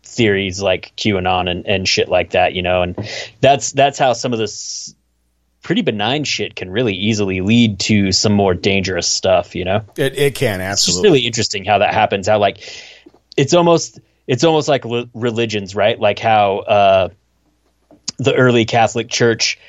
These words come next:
Speaker 1: basically assimilated all the, all the pagan holidays and festivals into
Speaker 2: Yeah.
Speaker 1: their shit to, like, get
Speaker 2: Yeah.
Speaker 1: people to come to church, right?
Speaker 2: Yeah.
Speaker 1: Like, you can keep this part of it as long as you say that our corpse god is number one,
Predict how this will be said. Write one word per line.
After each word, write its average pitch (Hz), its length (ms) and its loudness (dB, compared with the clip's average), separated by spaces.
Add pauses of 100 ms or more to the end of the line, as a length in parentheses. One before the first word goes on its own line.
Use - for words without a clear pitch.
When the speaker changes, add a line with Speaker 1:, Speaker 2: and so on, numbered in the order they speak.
(360)
Speaker 1:
basically 110 960 0 (1000)
assimilated 120 680 2
all 110 200 4
the, 101 340 0 (120)
all 107 160 2
the 98 140 -2
pagan 110 360 -2
holidays 104 560 0
and 98 120 -10
festivals 101 600 -2
into 98 500 -2
Speaker 2:
Yeah. 101 140 -8
Speaker 1:
their 113 180 4
shit 104 420 0
to, 107 120 -6
like, - 280 0
get - 160 -4
Speaker 2:
Yeah. 90 80 -8
Speaker 1:
people - 180 -4
to - 60 -12
come 107 180 -4
to - 100 -20
church, 98 340 -4
right? 104 260 2 (220)
Speaker 2:
Yeah. 92 140 -6
Speaker 1:
Like, 151 160 2
you 262 100 4
can 262 140 0
keep - 240 -6
this 202 160 4
part 190 240 4
of 131 120 4
it 120 140 4
as 117 100 -2
long 127 220 0
as 113 120 -2
you 123 100 0
say 120 240 2
that 113 240 2 (440)
our 120 180 6
corpse 127 340 0
god 113 240 4
is 104 120 -4
number 110 240 0
one, 110 460 0